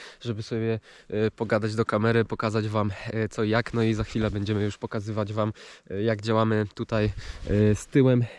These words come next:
i, e, z bokiem. Mm, e, wczoraj nie nagrywałem, bo powiem wam, była tak straszna pogoda, tak wiało, było tak zimno, e, że to w ogóle mijało się z celem. No i też troszeczkę sobie kombinowaliśmy,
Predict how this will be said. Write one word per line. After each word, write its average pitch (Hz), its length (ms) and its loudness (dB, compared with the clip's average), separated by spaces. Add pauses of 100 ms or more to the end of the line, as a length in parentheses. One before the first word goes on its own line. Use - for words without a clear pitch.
(140)
i, 110 220 2 (180)
e, 104 300 0
z 98 80 -4
bokiem. 123 380 2 (400)
Mm, 127 240 4
e, 123 140 6
wczoraj 156 280 2
nie 151 100 4
nagrywałem, 139 600 0 (180)
bo 123 140 -2
powiem 123 240 2
wam, 117 140 0
była 117 160 4
tak - 200 -4
straszna - 320 -6
pogoda, 113 480 0 (140)
tak 117 200 -4
wiało, 110 420 2 (280)
było 110 140 2
tak 117 180 0
zimno, 110 440 -2 (340)
e, 107 500 -4
że 98 120 -10
to 104 260 -2
w 101 100 -6
ogóle 104 320 0
mijało 110 420 2
się 107 220 -6
z - 100 -16
celem. 120 320 0 (120)
No 190 100 -2
i 202 80 0
też 165 160 -2
troszeczkę - 360 -8
sobie 120 180 -2
kombinowaliśmy, 123 720 0